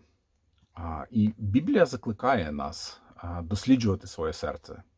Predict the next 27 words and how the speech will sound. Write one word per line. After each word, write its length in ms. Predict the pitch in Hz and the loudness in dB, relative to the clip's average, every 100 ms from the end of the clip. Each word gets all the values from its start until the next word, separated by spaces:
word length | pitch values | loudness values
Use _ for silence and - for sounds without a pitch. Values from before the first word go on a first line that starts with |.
| _ | _
досліджувати, 560 | 104 - 147 113 90 87 | -10 -4 -2 0 -2 -4
які 160 | - | -4
в 60 | 107 | -4
нас 140 | 80 | -4
стосунки 420 | - 78 - 80 95 | -8 -14 -12 -10 -10
з 60 | |
Богом. 300 | 92 85 76 | -6 -6 -6
Наприклад, 440 | 80 - 101 90 101 | -8 -6 -6 -4 2
друга 260 | 107 104 | 4 4
Коринтян 480 | 98 98 98 101 98 | 2 0 2 2 0
тринадцять 420 | - 92 95 - | 0 -2 -4 -4
п'ять 180 | 104 95 | -4 -2
сказано: 280 | - 98 98 | -2 0 2
«Випробовуйте 640 | 95 - 98 113 143 120 | 0 0 4 6 4 0
самих 320 | 107 110 107 - | -2 0 0 -2
себе, 340 | 95 98 117 - - - | -2 2 0 -4 -20 -8
чи 160 | - | 0
ви 120 | 104 | 2
в 120 | 101 95 | 4 6
вірі». 380 | 107 92 69 _ _ _ _ _ _ - - - | 6 6 -4 _ _ _ _ _ _ -20 -16 -6
А 100 | 95 | 0
в 60 | |
другого 280 | 95 131 123 | 8 8 8
Петра 300 | 117 110 113 | 4 2 4
один 320 | 113 107 107 | 4 6 6
десять 280 | 104 101 104 | 6 4 -2
сказано: 480 | - 98 92 82 | -4 -4 -4 -6